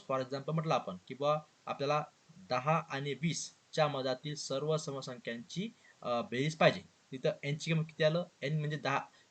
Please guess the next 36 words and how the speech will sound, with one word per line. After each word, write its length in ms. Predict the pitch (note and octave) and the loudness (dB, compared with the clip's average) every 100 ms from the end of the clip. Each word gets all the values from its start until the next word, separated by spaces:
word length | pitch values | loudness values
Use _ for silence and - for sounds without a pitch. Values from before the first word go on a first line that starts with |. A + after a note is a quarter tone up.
| - | -6
किती 320 | D#3+ G3 G3+ | -4 -2 -2
समसंख्या 580 | G3 D#3 D3+ C#3+ C3+ C#3+ | 0 0 2 -2 -2 0
आहेत. 120 | G#2+ - - _ | 0 -4 -14 _
तर 60 | A2+ | -10
इथं 420 | B2+ - _ - | -10 -12 _ 0
एन 160 | C#3+ D#3+ | 4 4
म्हणजे 280 | D#3+ D#3 C#3+ | 4 0 -4
इतके 260 | C#3 D#3 | -4 -2
फक्त 340 | D3+ D#3 - F3 F#3 - _ - | -2 -2 -2 -4 -4 -12 _ 0
पहिली 180 | D3 D#3 | 2 2
संख्या 240 | D#3+ D#3 | 2 0
कोणती 280 | D#3 D3+ E3 | 0 0 0
आहे? 180 | E3 D#3+ | -2 -2
समसंख्या 460 | C#3 C#3 C#3+ C#3 | -4 -4 -4 -4
दहाच 300 | B2+ B2+ B2+ | -2 -2 -2
आहे. 140 | C#3 D#3+ _ - | -4 -6 _ -12
आणि 160 | C3 | -10
शेवटची 400 | A#2 C3+ C#3 - | -6 -4 -4 -6
किती 220 | - D#3 E3+ | -10 -2 -2
आहे? 100 | F#3+ - _ - | -2 -10 _ -6
वीस, 360 | C#3+ F#3+ - - | -2 -2 -4 -8
ती 60 | |
पण 100 | D3 | -4
कोणती 140 | C#3 C#3+ | -2 0
आहे? 100 | E3+ | 2
समसंख्या. 500 | F#3+ D#3 A2+ G2 - _ _ _ - | 2 2 0 -6 -16 _ _ _ -4
तर 140 | C3 G2+ | -4 0
वीस 300 | D3+ G#3 - | 0 0 -2
मायनस 320 | C#3 C#3 D3+ C#3 | -2 -2 -2 -2
दहा 160 | D#3 | 0
केल्यानंतर 520 | D#3+ D3+ D3 D3+ A#2 A2+ _ _ - | 2 2 2 0 -2 -6 _ _ -8
आपल्याला 320 | B2 D3+ C#3+ | -4 -2 0
काय 160 | C#3 C3+ | 0 -4
ते 100 | D3 | -2
मिळेल 180 | D3 | -4
तिथं? 220 | C3+ E3+ | -2 -2